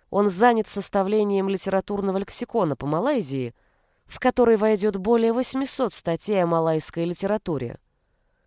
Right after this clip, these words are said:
Виктор Александрович сетует, что некоторые писатели, о которых он пишет в своем справочнике,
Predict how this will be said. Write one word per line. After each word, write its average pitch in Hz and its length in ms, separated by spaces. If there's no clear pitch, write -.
Виктор 285 340
Александрович 247 640
сетует, 165 520
что - 180
некоторые 180 400
писатели, 190 580
о 135 80
которых 151 380
он 170 120
пишет 254 340
в - 60
своем 147 220
справочнике, 170 720